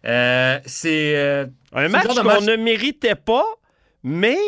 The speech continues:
Speaker 2: le Canadien de Montréal est rendu cette équipe, Alex, cette équipe qui est capable d'aller chercher des victoires de cette façon, à l'arracher.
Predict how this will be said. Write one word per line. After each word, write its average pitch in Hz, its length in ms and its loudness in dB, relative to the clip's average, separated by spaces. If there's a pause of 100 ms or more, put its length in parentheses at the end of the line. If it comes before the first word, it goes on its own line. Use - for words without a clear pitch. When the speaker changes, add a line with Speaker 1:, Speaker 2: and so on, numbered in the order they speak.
(180)
Speaker 2:
le 139 240 -2
Canadien 247 580 -2
de 302 60 -2
Montréal 202 420 0
est 170 120 -4
rendu 147 260 -4
cette - 380 -8
équipe, 254 360 -8
Alex, 143 380 -6
cette 143 240 -8
équipe 320 260 -10
qui 160 120 -10
est - 20 -10
capable 240 480 -6
d'aller 147 340 -4
chercher - 600 -12
des 147 180 -10
victoires 170 800 -6 (580)
de 139 160 -2
cette 190 320 -6
façon, 190 600 -6
à 131 160 -2
l'arracher. 165 720 -4